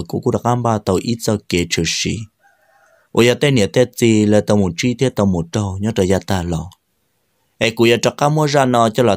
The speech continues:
thả được biết sự làm lòng nhớ trâu nụ nọ thế. Ê, chia cú giờ mua ra nọ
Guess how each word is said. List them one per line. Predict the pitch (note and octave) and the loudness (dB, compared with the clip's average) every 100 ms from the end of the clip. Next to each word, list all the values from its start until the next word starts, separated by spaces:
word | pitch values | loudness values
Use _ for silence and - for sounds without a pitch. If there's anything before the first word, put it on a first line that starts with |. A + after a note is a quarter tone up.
| - | -2
thả | G#2 F2 | -2 -2
được | F2 - | -4 -4
biết | C3 | 0
sự | A2 | 2
làm | G2+ F2 G#2 | 2 2 -2
lòng | G#2 G2 | -2 -2
nhớ | B2+ | -2
trâu | F#2+ F#2 | -2 -2
nụ | A2+ | 0
nọ | G2 E2 | 0 -2
thế. | - A#2 C3 _ _ _ _ _ _ _ _ _ | -6 -8 -10 _ _ _ _ _ _ _ _ _
Ê, | A2+ A2+ | -2 0
chia | - B2+ | 2 2
cú | B2 A#2 | 2 2
giờ | A#2+ | 4
mua | C3+ D#3 | 2 0
ra | D3+ | 0
nọ | C3+ A#2 | 2 2